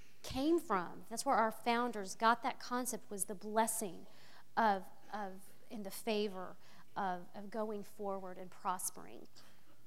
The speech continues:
And what I want to encourage you today is that, you know, I never dreamed when I was attending chapel that I would have the opportunity to write a book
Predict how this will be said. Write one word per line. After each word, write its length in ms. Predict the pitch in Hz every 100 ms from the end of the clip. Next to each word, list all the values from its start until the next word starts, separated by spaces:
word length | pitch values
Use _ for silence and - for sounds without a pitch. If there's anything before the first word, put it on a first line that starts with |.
| - - -
And 100 | 294
what 140 | 359
I 120 | 453 403
want 120 | 339
to 60 |
encourage 440 | 247 - 247 247 208
you 120 | 208
today 560 | - 190 185 - 143 - - - - -
is 180 | 254 214
that, 260 | 269 269 - - -
you 120 | 311
know, 80 | 320 -
I 120 | 370 453 466
never 140 | 349
dreamed 480 | 262 254 277 269 226
when 140 | 208 -
I 160 | 208
was 180 | 302 311
attending 420 | 233 - 240 240 196
chapel 580 | - 170 - 170 165 - - - - - - -
that 380 | 262 247 - - - -
I 140 | 254
would 160 | 370 285 - -
have 220 | - 262
the 100 | 262
opportunity 540 | 233 233 285 285 254
to 100 | 208
write 220 | 208 208 196
a 40 |
book 440 | 180 220 339 -